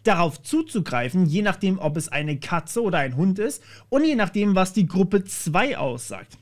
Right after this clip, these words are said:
Das nennt sich Pivot Tables. Ähm, und Pivot Tables lassen sich relativ leicht herstellen. Das heißt, wir sagen hier, "Ey, ich hätte ganz gerne auf meinem Data Frame ein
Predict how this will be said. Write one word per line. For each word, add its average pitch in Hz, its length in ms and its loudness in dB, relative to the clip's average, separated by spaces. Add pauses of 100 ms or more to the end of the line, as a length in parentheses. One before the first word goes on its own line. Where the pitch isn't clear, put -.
Das 277 320 0
nennt 156 200 0
sich - 280 -4
Pivot 208 460 2
Tables. 120 460 -4 (480)
Ähm, 190 220 0
und 208 200 -6
Pivot 330 320 -4
Tables 294 360 -8
lassen 208 300 -2
sich 220 220 -6
relativ 196 420 -4
leicht 151 340 -4
herstellen. 170 560 -4
Das 156 160 -8
heißt, 170 200 -6
wir 151 80 -2
sagen 156 240 0
hier, 196 200 -2
"Ey, 262 160 -4
ich - 160 -4
hätte 214 160 -2
ganz 180 160 -2
gerne 170 180 0
auf 151 100 -6
meinem 135 120 -4
Data 180 240 -2
Frame 160 280 -2
ein 123 200 -6